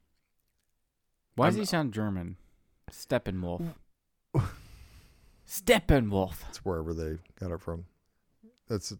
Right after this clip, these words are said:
Speaker 2: name of a band too, but,
Speaker 1: <laughs>
Speaker 2: um,
Speaker 1: Uh,
Speaker 2: but yeah, I, I,
Speaker 1: chaos.
Speaker 2: I, I love that they spent a little bit more time on the C G. It seems to be with, with all of Whedon's reshoots,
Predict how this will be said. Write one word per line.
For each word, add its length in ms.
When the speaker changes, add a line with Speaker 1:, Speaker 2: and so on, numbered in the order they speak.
Speaker 2:
name 260
of 140
a 40
band 500
too, 360
but, 160
Speaker 1:
<laughs> 0
Speaker 2:
um, 640
Speaker 1:
Uh, 320
Speaker 2:
but 160
yeah, 220
I, 160
I, 40
Speaker 1:
chaos. 480
Speaker 2:
I, 140
I 100
love 300
that 160
they 160
spent 380
a 40
little 300
bit 320
more 260
time 360
on 100
the 80
C 160
G. 140
It 180
seems 320
to 80
be 160
with, 240
with 320
all 160
of 100
Whedon's 460
reshoots, 840